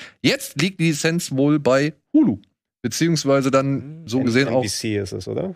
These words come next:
Speaker 2: Hulu? Immer noch, oder?
Speaker 1: Äh, also der Film kommt über Hulu.
Speaker 2: Mhm.
Speaker 1: Am siebten Oktober startet jetzt eine Neuauflage von David B-, Bruckner. Bruckner heißt er. Der hat unter anderem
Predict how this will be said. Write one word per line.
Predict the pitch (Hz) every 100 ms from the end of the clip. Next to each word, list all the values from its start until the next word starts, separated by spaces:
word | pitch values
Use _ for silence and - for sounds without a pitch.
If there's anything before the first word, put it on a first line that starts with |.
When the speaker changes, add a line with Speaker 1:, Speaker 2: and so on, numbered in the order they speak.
| -
Speaker 2:
Hulu? | 135 185 185 143
Immer | -
noch, | 135 165 -
oder? | - 151 165 _
Speaker 1:
Äh, | 123 120
also | 95 120
der | 120
Film | - 196
kommt | - 208
über | 180 170 147
Hulu. | 135 98 _ _
Speaker 2:
Mhm. | 104
Speaker 1:
Am | 113 113
siebten | 156 -
Oktober | 156 147 151 147 143 107
startet | - 131 131
jetzt | 127 -
eine | 117
Neuauflage | 110 143 151 143 131 135 143 147 _ _ _ -
von | 131 131 131 117
David | - 139 135 143 143 - -
B-, | 107 104
Bruckner. | 98 110 226 - 117 92 107 - _
Bruckner | 120 139 98 80
heißt | 85 -
er. | - - _ _ _ -
Der | 127
hat | 139 180
unter | 170 170
anderem | 135 165 175 170 165 160 160